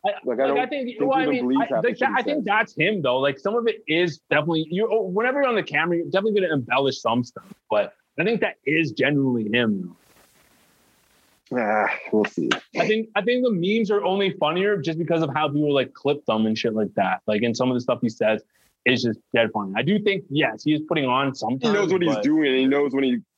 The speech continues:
Speaker 2: gonna turn something into a meme or, like,
Speaker 1: For sure,
Speaker 2: when he
Speaker 1: yeah.
Speaker 2: says
Speaker 1: Like,
Speaker 2: something.
Speaker 1: I think he knows that for sure. But that's, uh,
Speaker 2: It's,
Speaker 1: that's
Speaker 2: it's,
Speaker 1: the entertainment
Speaker 2: it's,
Speaker 1: business.
Speaker 2: it's like me with Joe Rogan.
Speaker 1: <laughs> Exactly.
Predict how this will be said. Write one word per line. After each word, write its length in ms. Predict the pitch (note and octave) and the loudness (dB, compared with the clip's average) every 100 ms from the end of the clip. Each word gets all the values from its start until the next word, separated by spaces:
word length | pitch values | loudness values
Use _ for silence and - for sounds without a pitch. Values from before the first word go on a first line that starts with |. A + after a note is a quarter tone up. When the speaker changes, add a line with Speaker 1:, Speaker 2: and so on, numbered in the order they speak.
| G#2 - - _ | -2 -2 -8 _
Speaker 2:
gonna 200 | - B2+ | -2 0
turn 260 | A2+ A#2+ A#2 | 0 -2 0
something 280 | A#2 A#2 A2+ | 0 0 0
into 280 | A2+ A2+ G#2+ | 2 2 0
a 40 | |
meme 340 | G2 F#2+ F#2+ F#2+ | 0 0 0 0
or, 160 | F#2 | 0
like, 80 | F#2 | 0
Speaker 1:
For 140 | A3+ C4 | 0 0
sure, 260 | - G3 | 0 0
Speaker 2:
when 100 | C#3 | 0
he 60 | C3 | 0
Speaker 1:
yeah. 80 | G3+ | 0
Speaker 2:
says 100 | - | 0
Speaker 1:
Like, 120 | A2 - | 0 0
Speaker 2:
something. 40 | F3 | 0
Speaker 1:
I 260 | F3 F3 | 2 2
think 120 | F3+ | 0
he 80 | F3 | 0
knows 220 | D#3+ C3+ | 0 0
that 240 | C3+ A#2 A2 | 2 0 0
for 100 | A#2+ | -2
sure. 260 | B2 G#2+ F2+ | 0 0 -2
But 360 | F2+ G2 F2 - _ _ _ _ _ _ _ _ _ _ - | -4 0 0 -2 _ _ _ _ _ _ _ _ _ _ -8
that's, 180 | C#3+ D3 | -6 -2
uh, 60 | |
Speaker 2:
It's, 320 | D#3 D#3 D#3 D3+ | 0 2 2 2
Speaker 1:
that's 180 | E3 - | -2 -2
Speaker 2:
it's, 80 | D3+ | -2
Speaker 1:
the 60 | E3+ | 0
entertainment 480 | F3 E3 F3 C#3 | 0 0 0 2
Speaker 2:
it's, 160 | G#2+ G2 | 0 -2
Speaker 1:
business. 300 | F#2+ F#2 - _ _ - | -4 -6 -10 _ _ -6
Speaker 2:
it's 120 | C#3+ | -2
like 120 | E3 | 0
me 140 | D3 D#3+ | 2 2
with 140 | D3+ | 0
Joe 180 | C3+ C#3+ | 0 0
Rogan. 580 | B2+ B2 B2+ A2 F#2 - | 2 2 2 0 -4 -12
Speaker 1:
<laughs> 40 | _ _ _ _ _ _ _ - - | _ _ _ _ _ _ _ -4 -2
Exactly. 680 | D#3 C#3 A#2+ C#3+ C3+ - | 0 0 0 0 0 -6